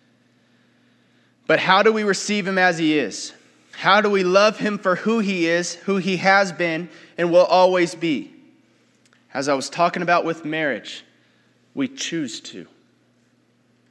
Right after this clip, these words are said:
We choose to love him not based on the things he will do or won't do for me. We choose to love him because of his heart and who he is. He is one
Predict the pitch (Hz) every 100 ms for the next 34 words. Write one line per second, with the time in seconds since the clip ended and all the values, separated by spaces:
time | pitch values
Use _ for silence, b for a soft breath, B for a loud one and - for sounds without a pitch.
0 | _ _ _ _ 143 143 - 190 190 -
1 | 175 180 170 170 175 151 147 175 175 175
2 | 160 - 175 165 - 185 170 156 180 185
3 | 165 196 - 175 156 175 175 170 160 -
4 | 170 175 180 170 147 - 185 175 156 165
5 | 165 160 151 151 143 123 143 - - 151
6 | - 156 165 135 - 165 165 143 165 127
7 | - - _ b b b b b b b
8 | b b b b 190 220 214 196 175 208
9 | 220 139 98